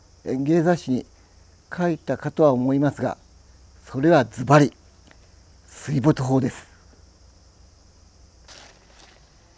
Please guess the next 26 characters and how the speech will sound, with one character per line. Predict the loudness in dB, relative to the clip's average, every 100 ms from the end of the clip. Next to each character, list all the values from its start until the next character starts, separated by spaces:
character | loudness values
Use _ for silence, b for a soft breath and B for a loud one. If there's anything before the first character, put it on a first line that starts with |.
| -10
あ | -2
ま | 0
り | 0 -2 -4 _ _ _ _ _ -2
大 | -2
き | 0 -4
な | -4
鉢 | -4 -4
で | 0
は | 0
適 | -4 -10 -4
用 | -2
で | -2
き | -4
ま | -6 -4
せ | -2
ん | -2
が、 | -4 -6 -8 -16 -20 -20 -20 -14 -6
バ | -4
ケ | -2 -4
ツ | -2
に | 0 2 2
水 | 0 0 2
を | 2
入 | 0
れ | -2
て、 | 4 4 4